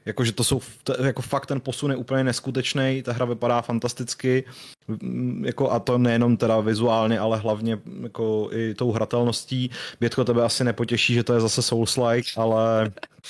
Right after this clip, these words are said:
ale ve skutečnosti je to spíš taková akční adventura, možná jako, že tam ty, ty Souls-like prvky nebudou tak drsný.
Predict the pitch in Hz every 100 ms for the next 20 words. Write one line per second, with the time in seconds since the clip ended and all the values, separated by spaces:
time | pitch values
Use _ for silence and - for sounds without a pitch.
0 | - - - _ - 117 127 123 - 135
1 | 131 139 147 135 135 - 131 143 - 139
2 | 117 - - 123 98 110 110 110 104 107
3 | 120 107 107 110 104 113 113 120 113 -
4 | 117 110 95 123 - 123 117 - 139 -
5 | 120 117 117 120 117 107 - 113 104